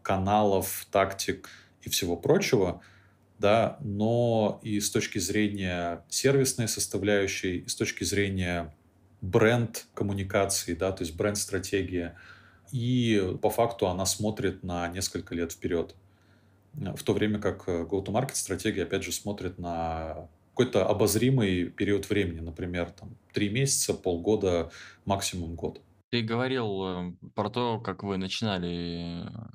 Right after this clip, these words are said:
Speaker 2: в Стакера, значит, готовили гипотезы, потом готовили там I C P и все прочие истории. Как лучше подойти на этапе самом раннем? Делать байер-персоны или всё-таки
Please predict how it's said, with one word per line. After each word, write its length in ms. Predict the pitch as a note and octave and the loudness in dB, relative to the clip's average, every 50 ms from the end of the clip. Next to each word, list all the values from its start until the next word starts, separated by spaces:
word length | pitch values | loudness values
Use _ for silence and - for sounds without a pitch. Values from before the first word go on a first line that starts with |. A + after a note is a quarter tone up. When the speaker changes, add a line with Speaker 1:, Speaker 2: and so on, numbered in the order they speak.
| - _ | -18 _
Speaker 2:
в 60 | - - | -12 -10
Стакера, 680 | - - F#2+ F#2+ - - - - - - F#2 F#2 F#2 F#2+ F#2 F#2 | -6 -2 -2 -4 -2 -4 -8 -8 -8 -8 -10 -10 -10 -12 -12 -12
значит, 260 | F2+ F2 - - - | -12 -12 -10 -10 -8
готовили 380 | G#2 F#2+ F2+ - F#2+ F#2 F2 F2 | -8 -6 -4 -2 -2 -2 -2 -2
гипотезы, 720 | F2 F#2+ F#2 - D#3+ F#3 - - - - G2 F#2+ F#2 F#2 _ _ | -4 -4 -2 -2 -4 -4 -4 -6 -6 -4 -2 -2 -2 -4 _ _
потом 680 | - F2+ - G2 F#2 F#2 F2 F2 E2+ - - A#1 - - _ _ _ _ _ - | -4 -2 0 0 0 0 0 -2 -4 -4 -6 -8 -10 -12 _ _ _ _ _ -8
готовили 560 | F2+ F2 - F2 - - F2 E2+ F2 F2 - | -6 -4 -4 -4 -2 -2 -4 -2 -4 -6 -8
там 220 | F2+ - - F2+ F2+ | -10 -10 -6 -4 -4
I 60 | F2+ | -2
C 160 | - - F#2+ | -2 -2 -2
P 500 | D#2+ - B2 D3 D#3+ D3+ C3+ A#2+ A#2 A#2+ - - - - - _ _ _ - | 0 0 0 0 0 0 0 -2 -4 -6 -10 -14 -18 -20 -20 _ _ _ -4
и 640 | - F#2 F#2 F#2 F#2 F#2 F2+ F2+ F2+ F2 F2 F2 F2 | -2 0 2 2 2 2 2 2 2 2 0 0 0
все 180 | - - F#2 | 0 0 0
прочие 380 | F2+ F#2+ F#2+ F2+ F2 - - F2+ | 0 0 0 0 0 -2 -4 -4
истории. 500 | - - - F#2 F2+ F#2 F2 F2 F2 - - _ _ _ _ _ | -4 -2 -2 -2 -2 0 -2 -4 -4 -6 -10 _ _ _ _ _
Как 380 | - - - C3 D3+ D#3+ - F#3 | -12 -4 -2 0 0 0 0 0
лучше 280 | D#3+ C#3+ - - - | 0 0 0 -2 -2
подойти 680 | A2+ A#2 A2+ G2 G2+ G#2 A2+ A#2 - - - C3 A#2+ G#2 | 0 0 0 2 2 2 0 -2 -4 -4 -2 0 0 0
на 220 | F#2 F2+ F#2 F#2 F2+ | 0 0 0 -2 -2
этапе 680 | F2+ - G2 F#2 - _ - F2+ F2+ F2 F2+ F2+ F2 | -2 -2 -2 -2 -2 _ -4 -4 -2 -2 -4 -4 -4
самом 400 | - - G2 F#2+ F#2+ F#2+ F#2+ G2 | -4 -2 0 0 0 0 0 2
раннем? 480 | G2+ G2+ F#2 F2+ F2 E2+ E2+ D#2+ - - - | 2 0 0 0 -2 -4 -6 -8 -10 -12 -14
Делать 720 | - - - F#2 F2+ F2+ F#2+ G2 G#2+ A2+ A#2+ B2 A#2 A2+ | -12 -10 -8 -8 -6 -4 0 0 2 2 2 0 0 0
байер-персоны 1120 | A2+ A2+ A2 A2+ A#2+ A#2+ A#2 A#2 - A#2 A#2+ A#2 - - C#3+ D#3 D#3+ C#3+ A2+ F#2 F2 E2+ | 2 2 2 2 2 0 0 -2 -2 -2 -2 -2 -2 0 0 0 0 0 -2 -2 -2 -4
или 340 | - - F#2 F#2 F2+ F#2+ F#2+ | -6 -6 -6 -4 -4 -4 -4
всё-таки 640 | - - G2 F2+ G2 F#2 - - F#2+ F#2 F#2 F2+ | -4 -6 -6 -4 -4 -6 -4 -2 0 0 0 0